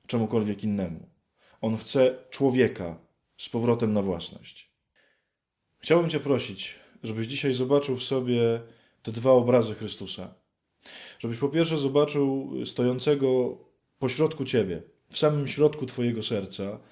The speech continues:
Chrystusa całkowicie samotnego. Takiego Chrystusa, który stworzył cię po to, żeby ci powierzać wszystkie swoje sekrety.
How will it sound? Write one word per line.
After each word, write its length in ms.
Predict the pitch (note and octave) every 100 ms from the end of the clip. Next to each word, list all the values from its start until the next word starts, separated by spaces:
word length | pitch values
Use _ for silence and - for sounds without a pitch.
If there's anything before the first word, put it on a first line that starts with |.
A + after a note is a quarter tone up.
| _ _ _ -
Chrystusa 800 | B2+ B2 D3+ C#3+ C#3+ B2+ A#2+ - _ _ -
całkowicie 520 | C3+ B2 C3 C3+ B2
samotnego. 600 | B2 A#2+ A#2 A2+ F#2 E2 - _ _ _ _ - - - -
Takiego 360 | A2+ D3 E3
Chrystusa, 380 | D#3+ C#3+ E3+ E3
który 180 | E3 C#3
stworzył 400 | - D#3+ D#3+ D#3
cię 140 | D3
po 180 | C#3 C3+
to, 400 | B2+ G#2+ A2+ - _ _ _
żeby 240 | A2 B2 C3
ci 120 | B2+
powierzać 440 | C#3 C#3 C#3+ C#3
wszystkie 380 | - C#3+ - B2+
swoje 280 | - A#2 A2
sekrety. 500 | A2+ G#2 G2+ F#2